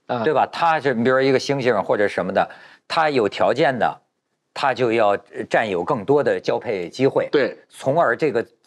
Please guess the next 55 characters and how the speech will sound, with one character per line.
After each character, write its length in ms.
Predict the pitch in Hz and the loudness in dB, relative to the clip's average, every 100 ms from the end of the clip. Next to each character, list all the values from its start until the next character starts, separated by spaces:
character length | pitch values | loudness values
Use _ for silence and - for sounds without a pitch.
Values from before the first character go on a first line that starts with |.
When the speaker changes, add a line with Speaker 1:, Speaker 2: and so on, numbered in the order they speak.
| _ | _
Speaker 2:
基 220 | 156 143 | -4 2
因 160 | 143 | 2
呢 120 | 139 113 | 2 -2
传 260 | - 107 | 0 0
递 140 | 131 127 | 2 0
的 80 | 101 | 0
效 220 | - 110 | 0 0
率 260 | 104 87 - | 0 -2 -4
就 140 | 110 - _ _ _ | -6 -6 _ _ _
大， 200 | - 90 | -8 -8
Speaker 3:
直 180 | - 160 | 0 0
接 140 | 170 | 2
Speaker 2:
对 80 | 202 | 0
吧？ 80 | 147 | 0
Speaker 3:
体 120 | - | -4
现 200 | 107 139 113 | -4 -2 -4
了。 80 | 90 | -2
Speaker 2:
哎， 180 | 196 190 - - | -2 -2 -8 -6
但 100 | 214 | -2
是 100 | 180 | 0
所 160 | 208 | 2
以 60 | 226 | 4
我 160 | 160 | 2
就 80 | 120 | 0
说 160 | 123 151 | 0 0
啊， 80 | 113 | 0
这 100 | 165 | -4
个 120 | 160 - | -8 -2
人 180 | 120 104 202 | -2 0 0
类 120 | 226 | 0
是 400 | 123 - 120 92 _ | -2 -8 -8 -10 _
Speaker 3:
限 360 | - 247 180 | -2 2 2
制 120 | 127 156 123 | 0 -4 -4
基 160 | 120 | -2
因， 280 | 127 120 110 | 0 0 0
Speaker 2:
很 0 | |
不 0 | |
同 0 | |
的， 80 | 120 | -2
Speaker 3:
哎， 180 | 87 117 | 0 -2
限 200 | - 139 | 0 0
制。 80 | 143 | 2
Speaker 2:
就 80 | 170 | 2
人 140 | 220 | 2
类 160 | 320 311 | 2 0
的 100 | 147 | 0
文 220 | 117 127 | 0 0
化 220 | 147 135 | 0 0
和 140 | 107 113 | 0 -2
文 120 | 92 | -2
明， 260 | 143 95 90 - _ | -4 -6 -10 -16 _
它 100 | 220 | -6
最 160 | 214 269 | 0 0
后 400 | 269 185 139 - _ _ _ _ | 2 2 0 -8 _ _ _ _
它 160 | 233 | -6